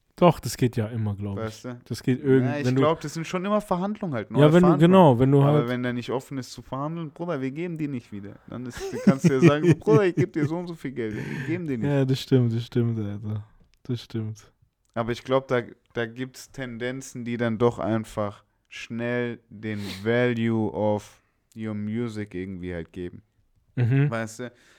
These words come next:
Speaker 2: Also eben wirklich diese Algorithmen, diese Parim-, Parameter, die es irgendwie zusammenpacken und dann irgendwie die halt die Zahl rausgeben, so, „Hey, in den
Speaker 1: Mhm.
Speaker 2: nächsten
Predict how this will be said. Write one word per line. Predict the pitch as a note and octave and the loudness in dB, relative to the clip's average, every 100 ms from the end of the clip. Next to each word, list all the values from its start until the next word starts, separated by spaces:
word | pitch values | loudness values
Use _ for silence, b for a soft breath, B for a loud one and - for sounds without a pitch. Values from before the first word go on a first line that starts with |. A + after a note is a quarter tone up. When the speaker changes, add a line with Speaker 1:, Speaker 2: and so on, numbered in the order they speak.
| b | b
Speaker 2:
Also | - A2 A2 | -12 -8 -6
eben | A2+ A2+ | -4 -4
wirklich | A2+ A2+ - | -6 -6 -8
diese | A2+ G#2+ | -6 -2
Algorithmen, | G2+ G#2 G2+ B2 A#2 A#2 A2+ | -2 -2 -4 -6 -6 -8 -8
diese | G#2+ G#2 | -10 -12
Parim-, | F#2+ A2+ G#2 G#2+ F#2+ - _ _ _ | -12 -10 -10 -10 -12 -16 _ _ _
Parameter, | - G#2+ G#2+ G#2 A#2 A#2 A#2 | -14 -12 -10 -10 -10 -10 -10
die | G#2 G#2+ | -8 -10
es | G#2 | -10
irgendwie | G2+ A2 G2+ | -12 -12 -14
zusammenpacken | - A2 A2 G#2+ - G#2+ - | -14 -12 -10 -12 -14 -14 -12
und | G#2+ G#2 | -10 -8
dann | G#2 G2 | -10 -10
irgendwie | G#2+ A2 G2+ | -10 -10 -12
die | G2+ G2+ | -10 -10
halt | G2 - | -10 -12
die | _ | _
Zahl | - G#2 | -10 -8
rausgeben, | G#2+ G#2 G2+ G#2+ G#2 | -8 -10 -10 -14 -14
so, | G2 G2 | -12 -10
„Hey, | G2+ | -8
in | G#2 | 0
den | B2+ | 4
Speaker 1:
Mhm. | A#2+ | 6
Speaker 2:
nächsten | C3 C3 G#2 | 6 4 0